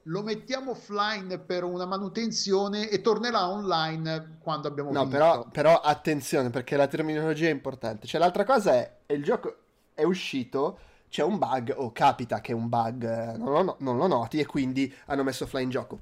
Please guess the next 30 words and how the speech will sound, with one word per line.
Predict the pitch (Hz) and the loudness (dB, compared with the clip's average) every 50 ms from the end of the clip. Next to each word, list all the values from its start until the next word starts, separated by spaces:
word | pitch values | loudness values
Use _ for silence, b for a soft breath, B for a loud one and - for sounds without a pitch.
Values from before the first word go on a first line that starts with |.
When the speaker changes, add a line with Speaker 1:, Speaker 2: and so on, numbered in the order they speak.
| - | -6
Speaker 2:
Peraltro | - 151 147 147 151 147 139 - 139 139 113 | 0 2 4 6 6 4 4 2 0 -2 -2
per | - 135 131 127 123 | 0 -2 -2 -2 -2
diverse | 135 127 135 131 123 123 - - 147 131 | -2 0 2 2 2 0 0 0 2 2
ore | 123 117 113 113 113 120 117 113 | 2 2 0 -2 -4 -4 -4 -4
per, | 110 120 113 113 117 - | -4 -6 -6 -6 -6 -6
eh, | 117 117 113 110 107 113 110 110 - - 120 113 113 - 110 113 113 113 113 120 - 143 | -8 -8 -6 -6 -8 -8 -10 -12 -12 -14 -14 -14 -14 -16 -16 -16 -16 -16 -18 -18 -18 -12
per, | - 131 123 - | -8 -8 -6 -6
per | - 123 | -4 -4
riuscire | 123 120 117 - 123 113 | -4 -4 -4 -6 -6 -6
a | |
sistemarlo. | 113 113 - 127 120 107 98 113 113 B B B B B B B B B B B _ _ _ _ _ _ _ _ | -8 -8 -8 -8 -8 -8 -8 -12 -12 B B B B B B B B B B B _ _ _ _ _ _ _ _
Stamattina | _ - - 247 262 233 - - - - 123 104 117 127 147 151 | _ 0 2 2 2 2 0 -2 -4 -4 -2 0 2 2 2 4
alle | 147 147 147 151 | 4 4 4 6
undici | 170 214 254 262 208 202 180 - 151 | 6 6 6 6 4 2 2 0 0
e | 131 | 0
ventidue | 135 139 139 - 165 143 143 135 | 0 -2 -4 -4 -4 -2 0 0
hanno | 127 127 139 135 | 0 0 -2 -4
comunicato | - - 156 170 180 180 180 175 - 151 120 117 - - - 156 | -4 -4 -2 0 0 0 0 2 2 2 2 2 0 -4 -6 -6
che | - - - - 151 139 143 131 - - _ _ _ _ | -4 -4 -6 -6 0 0 0 0 0 -4 _ _ _ _
otto | - 247 - - - - - 180 185 175 | 4 6 6 4 0 -2 2 4 4 4
minuti | 160 156 156 165 185 175 - - 156 | 4 2 2 2 2 2 2 0 -2
dopo | 139 135 113 165 151 143 - - - 175 180 208 B B B B | -2 2 4 4 4 4 2 0 2 2 2 2 B B B B
il | - 151 | -6 0
gioco | 143 180 240 - 185 | 2 2 2 2 0
sarebbe | - - 147 143 143 139 139 | -2 0 0 0 2 2 0
andato | 143 170 175 156 - - 131 | 0 2 0 0 0 -2 -4
offline | 127 - - 151 139 131 131 135 151 170 190 185 B B B B B | -6 -4 -2 0 2 2 2 2 0 -2 -2 -4 B B B B B
per | - 185 185 175 156 | 4 6 6 6 6
della | 156 190 254 247 214 190 175 151 | 6 6 6 8 8 6 6 4
manutenzione, | 156 156 170 190 196 208 202 190 190 220 214 208 208 196 - - - 208 208 208 208 196 196 190 196 196 196 202 208 196 | 2 2 2 4 4 4 4 2 4 4 4 4 4 0 -2 -2 2 6 8 8 8 8 6 6 4 4 4 4 2 0